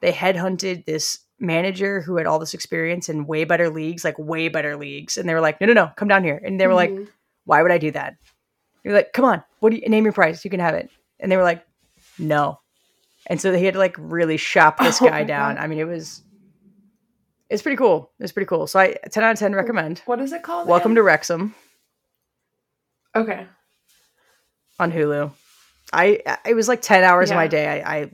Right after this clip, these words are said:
Speaker 1: watched the whole thing. I couldn't stop. It was so
Speaker 2: <laughs> I love
Speaker 1: good.
Speaker 2: that.
Speaker 1: It was so good. They even had an episode dedicated to, like, hooligans, soccer hooligans, football hooligans who, like,
Speaker 2: Okay.
Speaker 1: you know, those guys that just go
Speaker 2: Cute.
Speaker 1: out and get violent to get violent.
Speaker 2: Yeah.
Speaker 1: Yeah. It was, it was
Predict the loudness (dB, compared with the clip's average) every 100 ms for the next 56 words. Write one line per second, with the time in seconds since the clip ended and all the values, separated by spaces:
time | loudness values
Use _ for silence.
0 | -8 -6 -6 -8 -12 -10 -12 -14 _ _
1 | _ _ _ _ _ _ _ _ _ _
2 | _ _ -6 -2 2 2 4 4 4 2
3 | -6 -6 -4 2 2 4 2 2 -4 -8
4 | -8 -6 -2 -2 0 -2 0 2 2 2
5 | 0 -2 -4 -4 -4 -6 -4 -8 -6 -6
6 | -4 -4 -4 -8 -4 -4 -2 -6 -6 -6
7 | -8 -8 -8 -6 -6 -4 -4 -4 -6 -8
8 | -6 -8 -8 -12 _ _ _ -4 -2 -2
9 | 0 2 0 0 0 0 -2 -6 -2 0
10 | 2 0 -4 -4 -4 -4 -8 -8 -6 -6
11 | -4 -2 0 -2 -6 _ _ _ _ _
12 | _ _ _ _ _ _ _ _ -20 -16
13 | -14 -8 2 4 4 0 0 0 -4